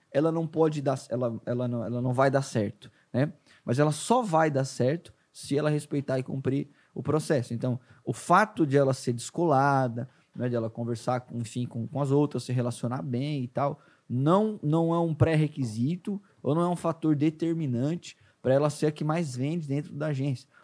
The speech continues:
Daí eu vou te explicar o porquê. Porque no nosso modelo Blueberry, hoje eu vejo que a maior parte das agências, né, praticamente, sei lá, mais de noventa por cento trabalham dessa forma, né?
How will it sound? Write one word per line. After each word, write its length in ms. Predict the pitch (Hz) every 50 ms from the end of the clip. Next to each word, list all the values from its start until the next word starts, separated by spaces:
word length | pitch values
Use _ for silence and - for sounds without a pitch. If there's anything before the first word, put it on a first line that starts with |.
| _ -
Daí 120 | 123 139
eu 40 | 151
vou 100 | 156 165
te 40 | -
explicar 360 | - - - 175 170 - 175
o 60 | 175
porquê. 420 | - - 190 190 - - 156 120 135 - _ _ - - _ _
Porque 180 | - 123 - 180
no 100 | 170 175
nosso 400 | 165 156 165 202 240 - - 214
modelo 680 | 196 170 143 123 107 101 - 123 156 175 160 127 104 104 - -
Blueberry, 520 | - 123 127 123 110 110 120 131 147 139
hoje 180 | 131 151 208 349
eu 40 | 381
vejo 240 | 370 359 339 302 -
que 100 | - -
a 40 | 226
maior 220 | 214 208 208 208
parte 220 | - - 190 196
das 140 | 190 190 185
agências, 540 | 180 156 127 120 117 139 175 175 - 120 113
né, 240 | 113 113 127 175 175 _ _ _ _ _ _ _ _ _ - - 143 131 - _
praticamente, 640 | - 135 143 165 165 - - 143 135 127 139 151 -
sei 120 | - 147
lá, 100 | 135 139
mais 240 | 120 107 120 120 123
de 60 | 139
noventa 460 | 135 127 113 101 113 120 139 135 -
por 160 | 139 - - 117
cento 240 | - - 123 131
trabalham 340 | - 123 117 110 110 110 110
dessa 220 | 110 113 - - 127
forma, 460 | - - - 127 123 135 127 107 - _ _ _ _ _
né? 160 | - 117 139